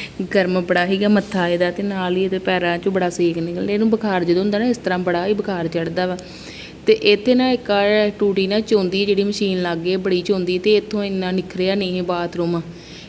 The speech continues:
ਇਹ ਨਾ ਮਤਲਬ ਲਗਾਤਾਰ ਕੰਟੀਨਿਊ ਹੀ ਮਤਲਬ ਥੋੜ੍ਹੀ ਥੋੜ੍ਹੀ ਚੋਈ ਜਾਂਦੀ ਆ। ਤੇ ਇਹਦਾ ਕਰਕੇ ਨਾ ਇੱਥੋਂ ਨੁੱਕਰ ਜੀ ਤੋਂ ਲੱਥਾ ਨਹੀਂ ਸੀ। ਉਸ ਤਰ੍ਹਾਂ ਹੱਦ ਵੱਧ ਸਾਫ਼ ਹੋ ਗਿਆ ਸੀਗਾ,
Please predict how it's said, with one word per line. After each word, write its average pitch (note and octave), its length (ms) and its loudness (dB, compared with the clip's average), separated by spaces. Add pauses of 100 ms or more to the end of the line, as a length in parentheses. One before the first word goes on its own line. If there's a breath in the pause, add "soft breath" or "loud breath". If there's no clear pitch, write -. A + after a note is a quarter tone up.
(120 loud breath)
ਇਹ G3 140 0
ਨਾ G#3+ 60 -2 (240)
ਮਤਲਬ F#3+ 400 0 (160)
ਲਗਾਤਾਰ F3+ 500 2
ਕੰਟੀਨਿਊ F#3 540 0
ਹੀ G3 40 0
ਮਤਲਬ G3 280 0
ਥੋੜ੍ਹੀ F#3+ 220 0
ਥੋੜ੍ਹੀ F#3 200 0
ਚੋਈ F#3 320 2
ਜਾਂਦੀ E3+ 420 2
ਆ। B3 120 0 (840 loud breath)
ਤੇ F#3 280 -4
ਇਹਦਾ F#3+ 200 0
ਕਰਕੇ G3 320 -2
ਨਾ G3 80 -4
ਇੱਥੋਂ G3+ 220 -2
ਨੁੱਕਰ F#3 280 0
ਜੀ F3+ 120 0
ਤੋਂ G3 120 0
ਲੱਥਾ G3+ 380 -4
ਨਹੀਂ F3+ 200 -4
ਸੀ। G3+ 60 -2
ਉਸ G3+ 80 -2
ਤਰ੍ਹਾਂ G3+ 280 -2
ਹੱਦ F#3+ 220 -4
ਵੱਧ F#3 340 0
ਸਾਫ਼ G#3 380 -2
ਹੋ G#3+ 120 2
ਗਿਆ F#3 240 0
ਸੀਗਾ, A#3 360 0